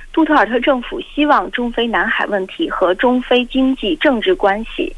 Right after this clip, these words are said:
属于两条不同的轨道上。中菲间此前一段双边关系由于被南海问题的争议占据了中心位置，而一直处于冻结状态。罗马纳还表示，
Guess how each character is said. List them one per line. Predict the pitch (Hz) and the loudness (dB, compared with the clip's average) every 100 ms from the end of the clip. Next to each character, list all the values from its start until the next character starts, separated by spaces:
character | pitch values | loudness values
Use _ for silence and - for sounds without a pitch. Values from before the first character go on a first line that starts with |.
| - | -4
属 | - 196 | 0 2
于 | 226 | 2
两 | 202 - | 2 0
条 | - 190 | 0 0
不 | - 294 | 0 -2
同 | - 185 | -2 -2
的 | 277 | -2
轨 | - - - | 2 0 0
道 | - | -4
上。 | - 175 - - - - | -2 -2 -4 -10 -18 -8
中 | - 311 311 | 0 2 4
菲 | 311 | 2
间 | 285 277 277 - | 4 2 2 -4
此 | - | -8
前 | - 233 | -4 -4
一 | 214 | 2
段 | 220 - - - | 2 2 -4 -6
双 | - 254 | -2 0
边 | 254 247 | 0 0
关 | 254 269 | 0 0
系 | - | -2
由 | 175 208 | -2 0
于 | 226 | 0
被 | 226 208 | -2 -2
南 | 196 185 254 | -2 -2 -2
海 | - - | -2 -2
问 | 196 196 | -4 -4
题 | - | -2
的 | 190 190 | 0 0
争 | 262 240 247 | 0 0 0
议 | 220 151 - - - | -2 -4 -8 -4 2
占 | 240 220 | 2 2
据 | 185 | -2
了 | 143 | -2
中 | - 233 | -2 -4
心 | - 254 | -2 0
位 | 254 190 | 2 2
置， | - - | 0 -2
而 | 185 190 | 0 0
一 | 226 | 0
直 | - 190 | -2 -2
处 | - 311 | -2 -4
于 | - | -2
冻 | 294 247 190 | 0 0 0
结 | 147 | 0
状 | 135 185 175 | 0 -2 -2
态。 | - - - - - | -4 -6 -10 -16 -2
罗 | 247 | 2
马 | 262 | 4
纳 | 240 220 | 4 2
还 | 214 | 0
表 | 214 170 - | 0 0 0
示， | - 180 | 0 0